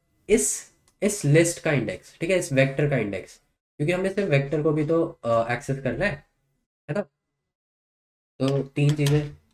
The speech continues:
बोल देते हैं, to be added, ठीक है, और क्या क्या होंगी ये, minimum of list, zero और I, ठीक है। ये I क्या है मेरा, I है मेरा index of list, इसको ऐसे बोल देते हैं क्या क्या क्या चीज़ है।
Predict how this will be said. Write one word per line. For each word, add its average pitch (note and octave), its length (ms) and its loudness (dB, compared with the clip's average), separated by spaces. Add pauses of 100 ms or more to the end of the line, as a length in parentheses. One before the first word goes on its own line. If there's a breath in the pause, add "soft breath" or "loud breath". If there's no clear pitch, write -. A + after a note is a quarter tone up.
(260)
बोल A#2+ 180 0
देते C#3 220 2
हैं, A#3 120 -4 (220)
to C3 80 6
be C3+ 180 2
added, C#3+ 360 2 (1400)
ठीक E3+ 80 0
है, F3+ 120 4
और C#3 200 2
क्या C#3+ 200 2
क्या D#3+ 120 0
होंगी D#3+ 220 0
ये, G#3 180 -2 (220)
minimum D3 340 2
of F3 200 0
list, B3 320 0 (420)
zero B2+ 300 4 (580)
और E3+ 160 2 (140)
I, G#2+ 80 -2
ठीक - 1080 -14
है। E3 120 -2 (400)
ये C#3 220 0
I C#3+ 240 4
क्या F3+ 140 4
है F3+ 60 2
मेरा, F#3+ 400 0 (280)
I B2+ 120 0 (100)
है E3 140 0
मेरा E3+ 280 4 (160)
index C#3+ 400 0
of D3 180 0
list, F#3+ 320 0 (500)
इसको C3+ 200 -2 (280)
ऐसे B2 180 -2
बोल B2+ 220 2
देते B2+ 180 0
हैं C#3+ 80 0
क्या B2+ 120 0
क्या B2 160 -2
क्या B2 160 -4
चीज़ A#2+ 260 -4
है। G#3 60 0